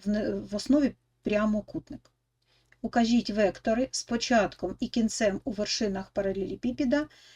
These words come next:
які співнапрямлені з вектором Е Ф. Співнапрямлені з вектором Е Ф будуть вектори А один Д, Б один С.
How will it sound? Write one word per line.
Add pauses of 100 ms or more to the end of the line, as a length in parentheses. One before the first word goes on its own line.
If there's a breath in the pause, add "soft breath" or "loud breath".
(140 soft breath)
які
співнапрямлені
з
вектором
Е
Ф. (500)
Співнапрямлені
з
вектором
Е
Ф (560)
будуть
вектори
А
один (200)
Д, (1300)
Б
один (160)
С.